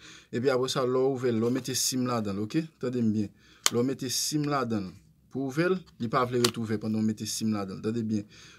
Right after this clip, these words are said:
lè w met sim ladan l, li pa vle ouvè sa pou fè ladan l. Sa pou fè ladan l? Nan trè senp, w ap jis retire sim nan epi w restore l. Tande byen, wi, w ap retire sim nan, ou restore l. Restore l la,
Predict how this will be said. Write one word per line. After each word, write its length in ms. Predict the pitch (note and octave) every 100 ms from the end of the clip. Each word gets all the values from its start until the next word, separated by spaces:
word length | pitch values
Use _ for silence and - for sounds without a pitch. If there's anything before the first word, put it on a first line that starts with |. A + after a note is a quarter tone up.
| -
lè 180 | A#2+ C#3+
w 200 | D#3+ E3
met 140 | E3 D#3
sim 220 | C#3 C3+
ladan 240 | B2 A2+
l, 60 | A2
li 60 |
pa 140 | A#2 A2+
vle 140 | A#2
ouvè 220 | A2+ C3+ B2
sa 220 | - C3+
pou 120 | B2+ -
fè 120 | A#2
ladan 320 | G#2 G2 F#2+
l. 240 | - - - - - -
Sa 140 | D3 D3+
pou 80 |
fè 120 | D#3+ D#3
ladan 240 | C3 C3
l? 60 | B2+
Nan 80 | A2
trè 160 | C3 B2
senp, 220 | G#2 F#2
w 80 | A2+
ap 100 | A#2+
jis 180 | C3 C#3+
retire 280 | B2+ C3+ B2+
sim 260 | - C3 C#3
nan 180 | D#3+ F3 -
epi 180 | A#2
w 140 | B2 A#2+
restore 460 | C3 - C3+ A2 F2+
l. 80 | F2
Tande 240 | A#2 C3+ D3+
byen, 220 | B2+ D#3
wi, 220 | - - - -
w 80 | A#2
ap 100 | C#3+
retire 320 | D3 D3+ D3
sim 220 | - C#3+
nan, 140 | D3+ C#3
ou 100 | A#2+
restore 440 | B2 - B2+ G#2+
l. 40 | G2
Restore 360 | A2+ - C3
l 60 |
la, 60 | B2+